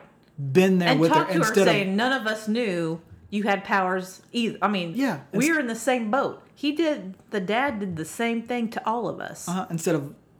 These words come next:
Speaker 1: locking her in there and then walking away.
Speaker 2: Right.
Speaker 1: Like, the, you, you guys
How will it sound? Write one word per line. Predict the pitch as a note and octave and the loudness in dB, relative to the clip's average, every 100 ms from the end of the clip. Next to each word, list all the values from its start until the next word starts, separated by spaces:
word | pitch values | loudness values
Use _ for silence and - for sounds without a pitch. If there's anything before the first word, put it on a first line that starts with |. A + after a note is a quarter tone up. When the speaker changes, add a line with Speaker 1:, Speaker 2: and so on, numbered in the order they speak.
| _ - | _ -2
Speaker 1:
locking | F3 F#3+ G#3 G#3+ | 2 2 2 0
her | F3 | 0
in | G3+ E3 | 2 0
there | C3+ C3+ | -2 -6
and | - E3+ | -4 0
then | E3 D#3 C#3+ C#3 - _ _ _ _ - | 2 0 -2 -6 -14 _ _ _ _ -8
walking | D3+ C#3 F3+ G3+ G#3+ | -6 2 2 2 0
away. | D#3 D3 D#3+ F#2 - _ - | 0 2 0 -2 -12 _ -4
Speaker 2:
Right. | A3+ F3 C#3 - | 0 0 -4 -6
Speaker 1:
Like, | E3 D#3+ E3 | -6 -4 -2
the, | E3 | 0
you, | D#3 A#3 A3 | 2 2 2
you | F3+ G#3+ A#3 | 2 2 6
guys | G#3+ F#3+ F3 D#3 | 6 6 4 2